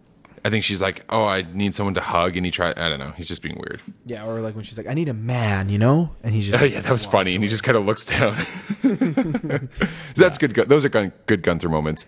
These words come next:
Speaker 2: You're right. When he
Speaker 1: Where he has
Speaker 2: talks
Speaker 1: another
Speaker 2: too
Speaker 1: li-
Speaker 2: much, though, it's like, ooh.
Speaker 1: He has another line where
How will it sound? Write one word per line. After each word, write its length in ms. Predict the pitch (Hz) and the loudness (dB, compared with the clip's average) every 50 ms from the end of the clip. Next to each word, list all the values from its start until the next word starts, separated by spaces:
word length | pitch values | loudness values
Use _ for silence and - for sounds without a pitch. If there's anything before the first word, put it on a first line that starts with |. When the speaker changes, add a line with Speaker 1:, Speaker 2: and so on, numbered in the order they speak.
| - | -6
Speaker 2:
You're 120 | 131 139 143 | -2 2 2
right. 120 | 139 135 | 4 4
When 100 | 127 131 | 4 6
he 20 | 113 | 6
Speaker 1:
Where 60 | 127 | 8
he 40 | 135 | 8
has 100 | 139 - | 8 6
Speaker 2:
talks 100 | 139 120 | 4 2
Speaker 1:
another 140 | 113 110 120 120 | 4 4 4 4
Speaker 2:
too 20 | |
Speaker 1:
li- 40 | 113 107 | 4 2
Speaker 2:
much, 120 | - - | 0 -4
though, 180 | 110 101 92 101 | -6 -6 -8 -8
it's 120 | - - | -10 -12
like, 100 | 92 101 | -10 -8
ooh. 260 | 110 127 135 104 - - - - _ _ _ - - - - | -6 -6 -6 -6 -8 -12 -16 -18 _ _ _ -20 -20 -10 0
Speaker 1:
He 120 | - 120 | 4 4
has 120 | 120 123 123 | 6 6 4
another 320 | 113 107 101 101 104 98 | 2 2 2 4 4 4
line 320 | 95 92 90 90 92 92 | 4 4 2 2 2 2
where 340 | 90 90 87 85 80 78 - | 2 2 2 2 2 0 -2